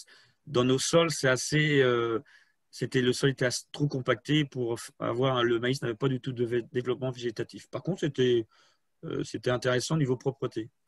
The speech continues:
Mais c'est dans mes terres, euh, c'est par rapport à ce que pratique, euh, Patrice. Euh, moi, ma crainte, bon, j'ai réalisé des profils, hein, fréquemment, et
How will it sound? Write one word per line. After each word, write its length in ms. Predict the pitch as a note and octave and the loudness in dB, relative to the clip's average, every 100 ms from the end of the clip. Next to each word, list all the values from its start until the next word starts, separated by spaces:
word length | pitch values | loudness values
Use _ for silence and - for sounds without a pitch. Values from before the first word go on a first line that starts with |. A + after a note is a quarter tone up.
| _ _ - | _ _ 2
Mais 120 | C3+ | 2
c'est 140 | - D3+ | 4 4
dans 160 | F#3 | 4
mes 120 | F#3 | 4
terres, 360 | E3 G3+ G#3+ G3+ | 2 2 2 2
euh, 280 | E3 C#3+ C3+ | 2 2 2
c'est 240 | - C#3 - | -2 -8 -4
par 120 | C3 | 0
rapport 460 | C3 B2 D3+ C3 A#2+ | 0 0 0 2 0
à 60 | - - - _ | -4 -18 -20 _
ce 80 | - | -6
que 80 | C#3+ | -2
pratique, 400 | C#3+ C3 D#3 D3 | 0 0 0 4
euh, 640 | C3+ B2 A#2+ A#2 A2+ A2+ G#2+ | 4 4 2 0 0 -4 -2
Patrice. 400 | B2+ - F#3 - | -2 0 -4 0
Euh, 420 | C3+ B2 A#2+ A#2 | 2 4 2 0
moi, 180 | A#2 D3+ | 0 2
ma 140 | E3+ C3+ | 2 0
crainte, 220 | F3 F3 | -2 0
bon, 100 | C3 | 0
j'ai 120 | B2+ | 0
réalisé 240 | C3+ C#3 | 0 0
des 100 | C3 | -2
profils, 460 | - C3+ B2 F#3 F3+ | -2 -4 -4 -4 0
hein, 240 | D3+ C#3 B2 | 0 0 -2
fréquemment, 540 | C#3 B2 C3 D3+ F3 | -4 -2 -2 -2 0
et 260 | C3 A#2+ | 0 0